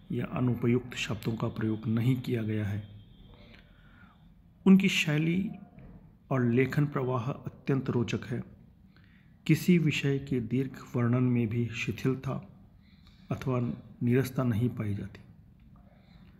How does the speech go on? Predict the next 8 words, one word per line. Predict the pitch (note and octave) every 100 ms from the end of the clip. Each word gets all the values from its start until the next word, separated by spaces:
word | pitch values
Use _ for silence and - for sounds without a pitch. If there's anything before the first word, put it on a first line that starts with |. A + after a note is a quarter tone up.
| - - -
भाषा | B2 G#2 G#2 - D3
का | D#3
माधुर्य, | C3+ A#2+ A2+ C3 B2+ B2+ C3+ C3+ - - - - - - - - - -
उसकी | D3 -
सुकोमलता, | D3 - C#3 - B2 B2 A2+ A#2+ A2+ - - - - - - - - - - -
सुंदर | - C3 B2 A#2+
वाक्य | A#2 A#2 A#2 - A2+
विन्यास | A2 A2 A2 A2 A2 - - -